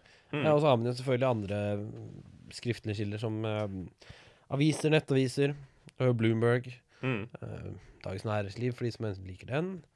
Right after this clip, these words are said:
Speaker 1: Ja,
Speaker 2: Så,
Speaker 1: E tjuefire
Speaker 2: så
Speaker 1: i Norge.
Speaker 2: Ja, men det er jo klart, det er jo, det er jo en eneste fordel, det du leser en,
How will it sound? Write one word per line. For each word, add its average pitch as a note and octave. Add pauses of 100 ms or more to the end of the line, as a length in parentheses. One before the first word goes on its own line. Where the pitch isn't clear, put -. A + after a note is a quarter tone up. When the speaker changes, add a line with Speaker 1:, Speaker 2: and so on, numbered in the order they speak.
Speaker 1:
Ja, C#3 (120)
Speaker 2:
Så, C#3
Speaker 1:
E A#2+
tjuefire C3
Speaker 2:
så A2+
Speaker 1:
i -
Norge. B2 (120)
Speaker 2:
Ja, F#2+
men B2
det B2+
er C3+
jo D3
klart, D3
det C#3+
er B2+
jo, C#3
det C#3+
er C#3+
jo D3
en D#3 (140)
eneste A2
fordel, A2+
det B2+
du B2+
leser A2+
en, A#2+